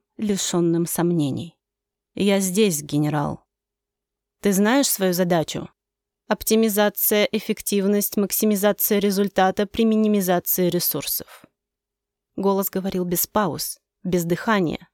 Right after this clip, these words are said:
без эмоций. «Я проанализировал экономику Соединенных Штатов за последние шестьдесят лет. Потенциал роста при моем управлении триста процентов за десять лет».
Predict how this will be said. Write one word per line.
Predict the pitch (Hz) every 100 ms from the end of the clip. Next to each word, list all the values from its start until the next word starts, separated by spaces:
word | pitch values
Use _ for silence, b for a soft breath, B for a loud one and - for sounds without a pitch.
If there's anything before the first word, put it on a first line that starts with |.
| _
без | 185 175 160
эмоций. | 170 175 - - - - _ _ _ _ _ _ _ _ _ -
«Я | 214
проанализировал | 208 233 220 226 220 196 214 214 202 208
экономику | 214 - 208 196 196 196 214
Соединенных | - 208 190 196 190 196 -
Штатов | - 185 185 196
за | 196
последние | - 208 - 196 170 190
шестьдесят | 185 202 180 190 - 180 -
лет. | 214 185 - - _ _ -
Потенциал | 226 226 220 220 208 214
роста | 208 208 -
при | 208 208
моем | 208 196 196
управлении | 202 - 196 190 185 190 202
триста | - 226 - 240
процентов | - 226 - 175 190 185
за | 185 180
десять | 160 160 185 -
лет». | 202 175 -